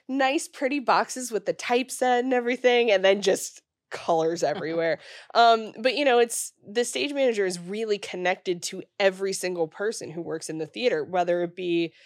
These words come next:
Speaker 1: you know, the ushers or the janitors, uh,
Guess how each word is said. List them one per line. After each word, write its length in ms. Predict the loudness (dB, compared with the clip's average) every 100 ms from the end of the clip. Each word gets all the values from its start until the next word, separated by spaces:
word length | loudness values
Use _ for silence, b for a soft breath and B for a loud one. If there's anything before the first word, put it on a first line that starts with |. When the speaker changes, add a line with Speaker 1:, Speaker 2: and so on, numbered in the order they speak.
| b b
Speaker 1:
you 140 | -4 -2
know, 140 | 0
the 200 | 0 2
ushers 460 | 2 2 2 2 2
or 80 |
the 140 | -2 -2
janitors, 1040 | -2 0 0 2 2 4 2 -2 -6 -10 -6
uh, 500 | -2 0 2 0 -2